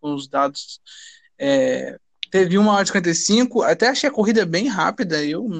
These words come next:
eu particularmente odiei, porque a corrida foi muito rápida. Uma hora e cinquenta e cinco, seis bandeiras amarelas, é,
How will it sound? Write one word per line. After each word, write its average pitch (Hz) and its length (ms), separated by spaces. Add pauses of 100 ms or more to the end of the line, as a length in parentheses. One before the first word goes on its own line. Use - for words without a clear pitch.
(120)
eu 165 120
particularmente 170 640
odiei, 190 460
porque - 140
a - 40
corrida 180 240
foi 190 140
muito 190 280
rápida. 180 520 (580)
Uma 196 180
hora 196 100
e - 20
cinquenta 180 300
e - 20
cinco, 208 680 (540)
seis 214 320
bandeiras 180 500
amarelas, 165 1080 (240)
é, 143 840